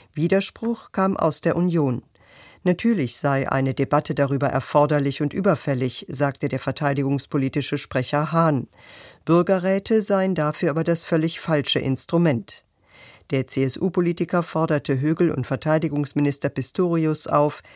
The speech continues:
entsprechende Vorschläge in den Bundestag einzubringen. Jüngst hatte es einen ersten vom Bundestag eingesetzten Bürgerrat gegeben. Er hatte Vorschläge zum Thema Ernährung gemacht.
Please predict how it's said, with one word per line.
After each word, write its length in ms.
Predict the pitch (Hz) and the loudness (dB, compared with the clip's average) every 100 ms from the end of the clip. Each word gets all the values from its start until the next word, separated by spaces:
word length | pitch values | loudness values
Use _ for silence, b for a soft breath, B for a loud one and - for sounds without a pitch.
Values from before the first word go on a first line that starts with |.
| B B | B B
entsprechende 600 | 185 - 165 - 185 190 | -2 0 -2 2 0 0
Vorschläge 680 | - 160 165 165 151 143 | 2 0 2 0 0 2
in 120 | 147 131 | 0 0
den 160 | 135 | 0
Bundestag 640 | 135 143 139 - 135 131 | 0 0 0 0 -2 -2
einzubringen. 680 | - 135 - 139 139 123 117 - B B B B B | -2 0 -2 -2 -2 -2 -6 -12 B B B B B
Jüngst 380 | 156 170 196 - | 2 2 0 -2
hatte 220 | 190 185 | -2 -2
es 160 | 175 - | -4 -2
einen 320 | 160 151 135 | 0 0 2
ersten 480 | 160 165 - 165 160 | 2 2 2 0 -2
vom 220 | 147 123 | -2 0
Bundestag 580 | 156 165 151 160 151 - | 0 0 0 0 0 0
eingesetzten 760 | 147 147 143 147 143 - 180 | 0 0 0 0 -2 -2 0
Bürgerrat 600 | 160 170 170 135 135 135 | 2 2 2 2 0 -2
gegeben. 540 | 156 135 156 151 143 - B B B B B B | -2 2 2 4 2 0 B B B B B B
Er 280 | 180 180 180 | 2 2 0
hatte 220 | 202 220 | -2 -2
Vorschläge 840 | - 175 - 151 147 151 185 208 | 0 0 0 0 2 2 2 0
zum 320 | - 202 202 | 0 0 -2
Thema 380 | - 147 139 135 | 0 0 2 0
Ernährung 640 | - 175 170 139 120 117 | 2 2 2 2 -2 -4
gemacht. 580 | 107 123 117 - - - | -4 -4 -4 -8 -14 -18